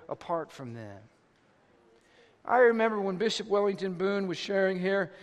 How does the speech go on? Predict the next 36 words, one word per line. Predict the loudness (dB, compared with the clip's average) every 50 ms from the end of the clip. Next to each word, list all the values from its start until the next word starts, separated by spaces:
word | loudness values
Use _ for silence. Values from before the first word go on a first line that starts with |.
| -20 -12 -4
he | -2 0 2 2
had | 4 4 4 4
a, | 4 2 2 0 -4 -8 -12 -10
on | -6 -4 -4
the | -2
natural | 0 2 2 2 2 0 -2 -2 -2 0
level, | 2 2 2 2 2 0 -2
an, | -4 -6 -10 -14 -10 -6
a | -6 -6
horrible | -6 -6 -2 0 0 0 0 0 -2 -2 -2
earthly | -2 -4 -4 -6 -10 -8
father. | -4 -2 -2 2 4
Hi-, | 4 4 4
his | 2 0 -2
father | -4 -2 0 2 2 2 2 -2
simply | -4 -4 -4 -6 -4 -2 -2 -2 -2
donated | -2 -2 -2 -2 -2 -2 0 0 0 0 -2 -4 -6 -8 -16 -20 -18
sperm. | -16 -16 -14 -8 -4 -4 -2 -2 -4 -4
That's | -6 -4 -2
all | -2 -2 -2
his | -2 -4 -6
father | -6 -4 -2 -2 -2 -2 -2
did. | -4 -4 -6 -6 -6 -10 -12 -10
And | -8 -6
his | -6 -6 -6
father | -4 -2 0 0 0 0 -2
was | -4 -6 -10
gone. | -10 -10 -10 -10 -8 -8 -10 -12 -14 -16 _ _ _ _ _ _ _
He | -6 -2 0
never | 0 0 0 0
knew | -2 -2 0 0
his | -2 -4 -6
father. | -8 -6 -4 -4 -4 -6 -8 -12 -16 -20 -20 _ _ _ -20 -20 -20 -20 -20 -20 _
Later | -2 2 4 6 6 6 6 4
in | 4 2 2
life, | 2 2 2 0 -2 -4 -8 -14 -20